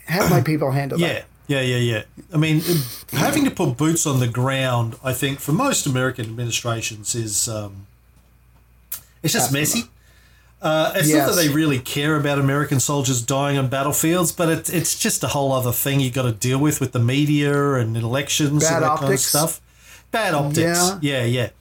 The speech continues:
Speaker 1: Yeah.
Speaker 2: If you can engineer a situation where other people will die for you.
Speaker 1: Oh,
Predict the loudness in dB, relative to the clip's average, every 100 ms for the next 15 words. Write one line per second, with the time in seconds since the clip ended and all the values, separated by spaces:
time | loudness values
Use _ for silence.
0 | -8 -2 0 2 0 -2 -4 -2 -2 0
1 | 2 2 2 2 2 2 0 0 0 0
2 | 0 0 2 0 -2 -2 0 0 0 0
3 | 0 0 0 0 0 2 0 -2 0 0
4 | 2 2 2 0 0 0 2 2 2